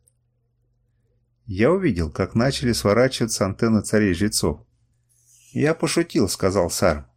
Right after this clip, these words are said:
царям-жрецам, которые не ответили. Они продолжали стоять неподвижно, глядя на него.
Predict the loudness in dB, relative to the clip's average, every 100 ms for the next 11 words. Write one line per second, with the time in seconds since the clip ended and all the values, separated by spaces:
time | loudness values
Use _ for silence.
0 | _ -2 2 2 0 -4 -4 -2 -4 -2
1 | -2 2 2 2 2 0 -2 -4 -12 -20
2 | _ _ _ _ _ 0 0 0 -2 0
3 | 0 2 0 2 2 2 0 0 0 2
4 | 0 0 -2 0 0 0 0 0 0 0
5 | -4 -10